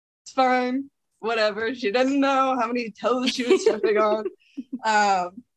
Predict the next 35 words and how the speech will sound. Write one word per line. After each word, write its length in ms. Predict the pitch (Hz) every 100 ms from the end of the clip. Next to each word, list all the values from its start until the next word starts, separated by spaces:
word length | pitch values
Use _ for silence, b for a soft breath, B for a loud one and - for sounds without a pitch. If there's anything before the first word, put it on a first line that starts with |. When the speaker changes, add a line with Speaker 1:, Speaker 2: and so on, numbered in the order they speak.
| -
Speaker 1:
but 140 | 196
she 140 | 240 226
gave 160 | 240
a 60 | 254
little 200 | 254 240
speech 400 | 269 285 - -
and 480 | 208 208 196 180 185 - _ _ _
just, 400 | 214 190 - -
it 100 | 208 208
was 200 | 208 220
entirely 440 | 202 185 180 151
made 140 | 123 85
up 100 | -
of 140 | -
drama. 320 | - 254 139 - -
I 80 | 175
had 160 | 180 180
never 240 | 180 180
heard 180 | 202 180
anything 560 | - 180 175 170 160 131 -
that 120 | -
she 120 | -
was 140 | - -
saying. 240 | - - -
All 200 | 202 208
of 100 | 208
the 80 | 180
words 240 | 196 202
that 120 | - 247
she 120 | -
said 300 | 240 571 523 403 622
Speaker 2:
<laughs> 180 | - 571
Speaker 1:
was 180 | 403 494
new 260 | 440 453 453
information. 800 | 311 247 214 208 208 214 220